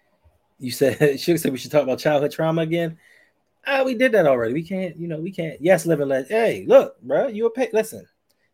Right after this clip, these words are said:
There are perks to this. Like, I don't just ask y'all to sign up, just ask y'all to sign up. I have things to give to you.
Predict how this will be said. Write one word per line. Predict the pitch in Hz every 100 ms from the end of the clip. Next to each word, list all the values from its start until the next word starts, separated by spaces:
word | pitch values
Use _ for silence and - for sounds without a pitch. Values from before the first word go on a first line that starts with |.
| _ _ _ _ 113
There | 156 170
are | 165
perks | 165 - 208 - -
to | -
this. | 175 101 - - - _ _ _ _ _ _ _ _ 123
Like, | 120
I | 127
don't | 165 151
just | 160 151 - -
ask | 147 -
y'all | 147
to | 131
sign | 151 147 143
up, | 117
just | 127 127
ask | 143 139
y'all | 127
to |
sign | 120 139 127 160
up. | 202 - _ _ _
I | 131 156
have | 151 147 139 _
things | 123 123 -
to | 151
give | 269 302
to | 95
you. | 82